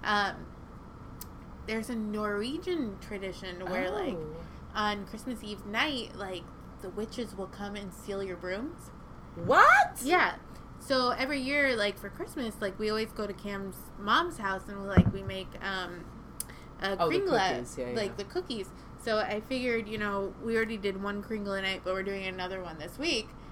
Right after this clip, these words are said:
Speaker 1: I'm like, "I'm gonna steal his mom's broom." <laughs>
Speaker 2: Oh my God, you should. I wonder if she would know that tradition. I mean, she's making the Norwegian
Speaker 1: Yeah,
Speaker 2: cookies.
Speaker 1: right? Well, the best part about it is that you hide the broom in a, like, a weird place.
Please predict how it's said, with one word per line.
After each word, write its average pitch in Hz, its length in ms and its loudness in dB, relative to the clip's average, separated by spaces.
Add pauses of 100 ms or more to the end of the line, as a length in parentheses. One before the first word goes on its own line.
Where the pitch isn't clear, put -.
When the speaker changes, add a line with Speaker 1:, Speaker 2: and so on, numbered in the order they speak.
(200)
Speaker 1:
I'm 214 160 2
like, 190 320 2 (120)
"I'm 226 140 0
gonna 202 200 -4
steal - 420 -6
his 185 160 -8
mom's 208 300 -6
broom." 269 420 2 (340)
<laughs> 285 60 4 (180)
Speaker 2:
Oh 180 100 4
my 190 160 -2
God, 180 400 -6
you 175 60 -8
should. 196 320 -6
I 160 60 -2
wonder 156 340 -2
if 180 100 -6
she - 120 -6
would 170 220 -6
know 143 140 -4
that 160 200 -6
tradition. 151 960 -8 (380)
I - 40 -6
mean, 175 120 -2
she's 160 220 -6
making 165 300 -4
the 170 60 -2
Norwegian 151 580 -6
Speaker 1:
Yeah, 226 140 -2
Speaker 2:
cookies. 160 380 -10
Speaker 1:
right? 269 300 0 (280)
Well, 269 140 2
the 269 100 2
best 269 280 -2
part 311 140 -2
about 214 220 -2
it 220 120 -2
is 202 100 -6
that 202 120 -4
you 196 140 -4
hide 226 320 -2
the 233 60 -6
broom 196 300 -4
in 190 100 -6
a, 190 60 -4
like, 180 220 -4
a 180 40 -4
weird 185 420 -6
place. 190 380 -4